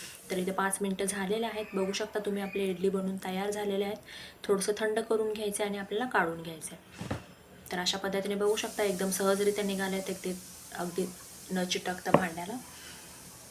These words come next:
तर अशा पद्धतीने आपल्या इडली बनवून तयार झालेल्या आहेत आणि लहान मुलांसु-, लहान मुलांसाठी सुद्धा खायला खूप छान आहे ते इडली. बघू शकता तुम्ही इथे खूप मऊ लुसलुशीत अशी इडली बनवून तयार झालेल्या आहेत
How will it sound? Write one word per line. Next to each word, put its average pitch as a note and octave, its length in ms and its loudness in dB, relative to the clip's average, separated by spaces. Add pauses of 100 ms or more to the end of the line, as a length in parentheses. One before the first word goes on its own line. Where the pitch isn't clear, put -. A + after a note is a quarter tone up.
(140)
तर F#3+ 80 -4
अशा F#3 180 2
पद्धतीने F#3+ 420 0
आपल्या F#3+ 280 2
इडली F3+ 240 2
बनवून G3 360 2
तयार F3+ 260 0
झालेल्या G3 340 0
आहेत F#3+ 140 -4 (340)
आणि F#3 180 -2
लहान F#3 240 0
मुलांसु-, F#3+ 560 0
लहान F#3+ 260 2
मुलांसाठी G3+ 600 2
सुद्धा G3+ 360 0
खायला F#3 340 -2
खूप G3+ 240 0
छान G3 180 -4
आहे F#3+ 180 -4
ते G3+ 120 -4
इडली. F#3+ 340 2 (560)
बघू G#3 160 12
शकता G#3+ 280 0
तुम्ही G#3 280 4
इथे G#3+ 160 0 (100)
खूप G3+ 280 2
मऊ G3 300 4
लुसलुशीत G3 520 2
अशी F#3+ 180 0
इडली F#3 200 2
बनवून F#3 340 0
तयार F3+ 220 -2
झालेल्या G#3 360 -2
आहेत G#4 80 -4